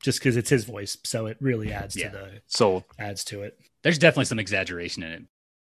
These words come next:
Speaker 2: All right, so Matt, it's been a while since we've had you on. I feel like you've gotten taller. What's your secret?
Speaker 3: I'll tell you what.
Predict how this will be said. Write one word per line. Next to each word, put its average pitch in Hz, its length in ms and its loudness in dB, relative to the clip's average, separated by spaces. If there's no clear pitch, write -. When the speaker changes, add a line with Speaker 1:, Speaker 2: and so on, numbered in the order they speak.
Speaker 2:
All 165 80 12
right, 156 120 10
so 165 200 10
Matt, 185 240 10
it's - 100 0
been 190 120 6
a 156 40 6
while 165 300 10
since 170 180 2
we've 139 100 2
had 147 220 8
you 131 120 4
on. 139 260 4
I 104 300 0
feel 147 220 0
like 139 160 2
you've 127 80 0
gotten 143 200 6
taller. 135 360 0
What's - 160 -6
your 113 60 -6
secret? 92 340 -4
Speaker 3:
I'll 117 80 6
tell 156 200 6
you 135 120 8
what. 123 340 6